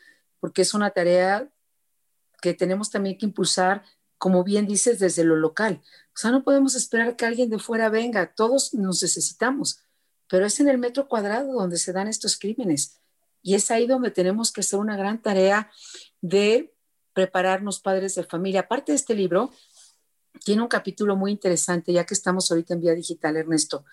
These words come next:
Hay <clears throat> ya el noventa por ciento más de los delitos contra la niñez se comer-, se cometen a través de,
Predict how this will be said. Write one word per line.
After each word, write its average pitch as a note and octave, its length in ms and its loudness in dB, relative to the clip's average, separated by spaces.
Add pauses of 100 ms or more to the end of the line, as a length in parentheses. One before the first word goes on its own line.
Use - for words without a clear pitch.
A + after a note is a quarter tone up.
(580)
Hay G#3+ 500 0
<clears throat> G#3 280 0
ya G#3+ 140 2
el A3+ 80 0
noventa A3 360 -2
por G#3 140 -4
ciento F#3 420 -2
más F#3 280 0
de F#3+ 100 -2
los E3+ 200 -4
delitos E3+ 460 -2
contra E3 300 -2
la D#3+ 120 0
niñez E3+ 300 2
se - 100 -6
comer-, E3 400 0 (100)
se - 240 -2
cometen F#3 500 0
a F#3 80 0
través E3+ 380 0
de, F#3+ 320 2